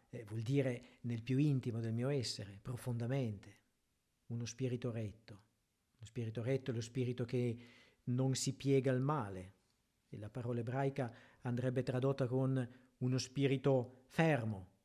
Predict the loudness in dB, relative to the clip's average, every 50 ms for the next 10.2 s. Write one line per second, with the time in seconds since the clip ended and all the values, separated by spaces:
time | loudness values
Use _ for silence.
0 | _ _ _ _ _ _ -8 2 8 10 10 10 10 8 4 2 0 -4 -8 -6
1 | -2 0 2 4 4 4 6 6 6 6 6 4 4 2 0 -4 -4 -2 -2 0
2 | 0 2 2 4 4 4 4 4 4 4 4 2 2 2 2 2 4 4 4 2
3 | 2 2 0 0 0 -4 -6 -6 -8 -8 -8 -8 -12 -16 -18 _ _ _ _ _
4 | _ _ _ _ _ _ _ _ _ _ _ _ _ _ -20 -20 -20 -20 -20 -20
5 | -20 -16 -4 4 6 6 8 8 8 8 8 8 8 8 8 8 6 4 0 -2
6 | -4 -6 -6 -6 -10 -18 _ _ _ _ _ _ _ -2 4 6 8 10 10 10
7 | 10 8 6 4 4 4 4 4 4 0 4 6 8 8 8 6 6 4 4 4
8 | 4 4 2 2 2 2 0 2 4 4 2 4 2 0 0 2 2 4 6 6
9 | 4 4 6 8 8 8 8 8 6 4 4 4 4 4 6 6 4 4 2 -4
10 | -10 -20 -20